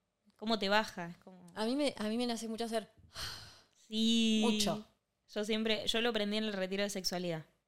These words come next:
Speaker 2: Ah, mira.
Speaker 1: Esto de, ah, porque le estás mand-, en primer lugar, le estás mandando una señal. ¿Qué haces cuando tenés un orgasmo? Ah, bueno, eso, tu cerebro enseguida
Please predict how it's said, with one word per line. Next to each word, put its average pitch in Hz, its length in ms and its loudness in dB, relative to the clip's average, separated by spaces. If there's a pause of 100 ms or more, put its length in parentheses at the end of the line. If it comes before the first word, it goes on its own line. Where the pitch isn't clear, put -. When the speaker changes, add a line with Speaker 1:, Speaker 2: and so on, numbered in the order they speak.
Speaker 2:
Ah, 226 120 -6
mira. 202 200 -6
Speaker 1:
Esto 196 200 -6
de, 175 500 0 (1400)
ah, 262 1300 4 (920)
porque 220 300 -2
le 233 80 -2
estás 226 200 -6
mand-, 226 280 -2
en 202 100 -2
primer 196 260 -2
lugar, 269 320 -2
le 269 80 -4
estás 214 200 -6
mandando 214 340 0
una 202 160 -2
señal. 196 540 -4 (320)
¿Qué 294 80 -4
haces 320 260 -2
cuando 311 240 0
tenés 214 200 0
un 233 100 -2
orgasmo? 233 420 -2 (1080)
Ah, 226 1400 2
bueno, 185 360 -10
eso, 302 640 0
tu 226 140 -4
cerebro 330 500 0
enseguida 240 680 0